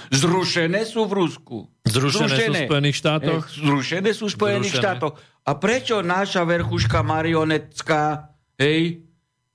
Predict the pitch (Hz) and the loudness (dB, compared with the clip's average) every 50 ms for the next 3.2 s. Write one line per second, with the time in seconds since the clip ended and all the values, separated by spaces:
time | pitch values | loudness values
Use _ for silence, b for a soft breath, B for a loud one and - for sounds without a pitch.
0 | _ _ _ _ - - 143 - - - 190 175 170 - 147 139 131 127 131 127 | _ _ _ _ -4 -4 -4 -2 0 0 0 0 2 2 2 2 2 2 2 0
1 | 123 120 120 110 - - 139 120 120 113 - 123 113 110 113 117 117 113 110 101 | 2 0 0 -2 -2 -2 -2 -2 -2 -2 -2 0 0 2 2 2 2 2 2 0
2 | 95 92 90 87 87 87 - _ _ - - 107 123 123 110 - - - 92 90 | 0 0 -2 -2 -4 -8 -16 _ _ -4 -2 0 2 0 0 -2 -6 -4 -4 -4
3 | 90 90 87 87 | -2 -4 -6 -10